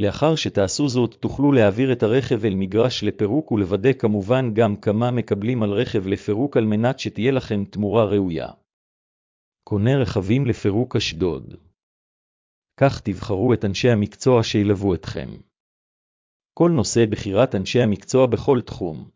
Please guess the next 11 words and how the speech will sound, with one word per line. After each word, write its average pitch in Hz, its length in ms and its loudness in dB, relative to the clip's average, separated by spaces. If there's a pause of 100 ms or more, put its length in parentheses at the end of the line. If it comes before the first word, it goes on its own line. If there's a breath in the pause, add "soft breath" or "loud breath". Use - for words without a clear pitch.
(380)
ולאו 98 300 0
דווקא 98 400 2
בתחום 135 400 -2
של 107 200 -2
קניית 110 440 -2
רכבים 113 480 -2
לפירוק, 120 480 -2
מצריכים 107 560 -2
סקר 117 420 -2
שוק 120 300 -4
נרחב 120 500 0